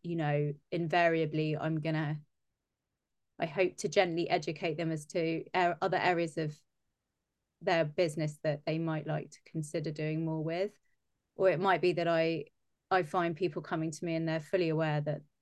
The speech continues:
you know, these four areas of their business could, could be doing a little bit better, and they like the idea of somebody rather than four different external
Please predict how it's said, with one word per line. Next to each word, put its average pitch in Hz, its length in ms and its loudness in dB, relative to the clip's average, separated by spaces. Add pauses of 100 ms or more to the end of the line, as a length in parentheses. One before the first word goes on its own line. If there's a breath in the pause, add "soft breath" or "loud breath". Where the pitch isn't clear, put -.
(260)
you 175 140 -4
know, 156 140 0
these 156 200 -4
four 175 280 0
areas 156 420 0
of 147 80 -10
their 147 120 -2
business 151 340 -6
could, 185 300 -2 (1300)
could 165 120 -4
be 185 120 4
doing 185 280 4
a 175 40 0
little 170 200 -4
bit 156 140 -2
better, 170 280 0
and 165 80 -2
they 160 120 0
like 160 220 0
the 165 100 0
idea 156 420 0
of 156 80 -6
somebody 156 680 -2
rather 156 240 -4
than 165 160 -4
four 180 320 2
different 165 580 -2 (560)
external 160 960 2